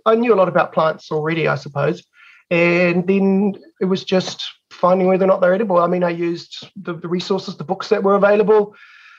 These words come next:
which is a few. And then, um, once I chewed through those books, uh, we got to the point where a lot of what I was interested in learning about, you're not gonna find in books anymore. So, uh,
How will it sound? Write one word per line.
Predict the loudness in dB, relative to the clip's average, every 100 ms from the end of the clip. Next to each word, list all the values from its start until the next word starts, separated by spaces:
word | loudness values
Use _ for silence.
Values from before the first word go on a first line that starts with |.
| _ -20 -14
which | -12 -12 -12 -10 -8
is | -6 -6 -6
a | -6
few. | -2 -2 -2 -8 -6
And | 0 2 2 2
then, | 2 2 2 0
um, | 2 2 4 2 0 -4
once | -2 -4 0
I | -2 -2
chewed | -2 -2 -2
through | 0 2
those | 2 2
books, | -2 -4 -6 -14 -8
uh, | 0 2 2 0 -4
we | -2
got | -2 -2
to | -6
the |
point | -4 -2 -2
where | -6 -6 -12 _ _ -2
a |
lot | 2 2
of | 2
what | 0
I | 2
was | 0 -2 -10 -18 _ _ _ _ -18 -10 -2
interested | -2 0 0
in | 2
learning | 4 4 2
about, | 2 0 -2 -10 _ -2
you're | 0
not | 0
gonna | -2
find | -2 -2 -2
in | -2
books | -6 -6
anymore. | -6 -4 -2 -2
So, | 0
uh, | -2 -2 -4 -4 -6